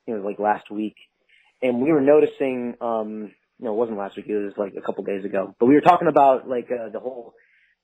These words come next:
Kayleigh McInerney thing, talking about the o-, uh, Obama-era mistake about the soldier that had died. I forgot the details of it. But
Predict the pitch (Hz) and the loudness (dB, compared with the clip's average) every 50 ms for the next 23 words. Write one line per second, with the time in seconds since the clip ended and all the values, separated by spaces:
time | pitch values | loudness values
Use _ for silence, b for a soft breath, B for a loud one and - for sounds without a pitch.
0 | _ - 170 151 139 143 139 139 131 123 117 117 117 117 - 127 117 113 117 117 | _ -2 0 0 0 0 0 -2 -4 -4 -4 -4 -4 -4 -6 -8 -10 -8 -8 -8
1 | 113 113 113 107 95 _ 117 113 110 107 107 107 104 98 - 107 104 - - 107 | -8 -8 -10 -12 -12 _ -10 -8 -8 -8 -10 -12 -12 -10 -8 -8 -8 -6 -6 -10
2 | 101 95 101 104 101 95 - - - - 110 104 98 98 - - 107 110 110 110 | -8 -6 -4 -4 -6 -6 -10 -14 -18 -14 -12 -12 -10 -8 -4 -2 0 0 2 2
3 | 110 107 101 - 113 107 101 - - - 120 110 110 117 117 117 113 110 110 110 | 2 2 2 2 0 0 0 0 0 0 2 4 6 6 6 6 4 2 -2 -2
4 | 113 113 110 104 104 104 101 98 95 - _ _ _ 117 117 - - - 107 98 | -2 -2 -2 -2 -2 -4 -4 -6 -6 -10 _ _ _ -14 -14 -12 -8 -8 -8 -6
5 | 98 - _ _ _ _ _ _ _ _ _ _ 101 101 104 104 104 - - 110 | -8 -12 _ _ _ _ _ _ _ _ _ _ -10 -6 -4 -4 -4 -4 -4 -6
6 | 104 98 - - 117 117 110 104 104 101 104 95 95 95 - 104 101 98 98 101 | -6 -6 -4 -4 -4 -4 -2 -2 -4 -4 -4 -6 -6 -6 -4 -2 -2 -2 -2 -4
7 | 98 90 98 101 - _ _ _ _ - 98 95 98 - _ _ _ _ _ _ | -6 -8 -10 -12 -12 _ _ _ _ -4 -2 -2 -2 -4 _ _ _ _ _ _
8 | _ _ _ _ _ - 107 98 113 107 - - 104 95 104 - - 95 95 95 | _ _ _ _ _ -14 -10 -8 -8 -8 -8 -6 -6 -6 -6 -6 -6 -8 -8 -8
9 | 95 - - 101 101 - | -6 -2 0 0 0 0